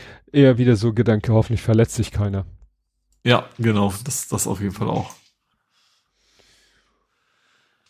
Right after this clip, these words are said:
Speaker 1: Okay.
Speaker 2: Ja.
Speaker 1: War's das mit Fußball?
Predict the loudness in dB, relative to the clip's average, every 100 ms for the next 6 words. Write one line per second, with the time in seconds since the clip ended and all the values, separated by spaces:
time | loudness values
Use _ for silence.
0 | _ _ _ _ -2 0 4 4 2 -2
1 | -10 -14 -18 -20 -20 -20 -20 _ _ _
2 | -2 -2 0 -4 -6 -6 -4 0 0